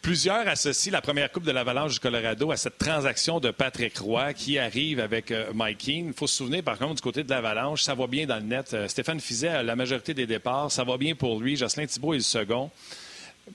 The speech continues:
Moi, je vous pose la question. Et souvenez-vous, première Coupe Stanley, c'est contre les surprenants Panthers de la Floride, dont on gagne en quatre avec un but de Hoey Krupp au quatrième match.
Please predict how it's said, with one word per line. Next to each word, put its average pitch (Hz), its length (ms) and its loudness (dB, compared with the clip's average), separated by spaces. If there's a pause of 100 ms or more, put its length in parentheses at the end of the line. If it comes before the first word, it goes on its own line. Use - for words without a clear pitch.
Moi, 180 200 2
je 135 60 -2
vous 117 60 -6
pose 147 220 0
la 127 80 2
question. - 340 -2
Et 107 60 -2
souvenez-vous, 185 380 0
première 143 300 -2
Coupe 170 140 -2
Stanley, 139 400 0
c'est 123 140 -2
contre 143 220 -2
les 117 280 0
surprenants 165 720 0
Panthers 151 440 -2
de 147 60 0
la 135 100 2
Floride, 135 360 0
dont 120 240 2
on 120 60 2
gagne 143 240 0
en 127 220 0
quatre 160 280 -4
avec 120 240 -2
un 123 120 2
but 131 160 -2
de 139 60 4
Hoey 170 280 2
Krupp - 380 -2 (340)
au 117 100 -2
quatrième 123 420 0
match. 143 300 -4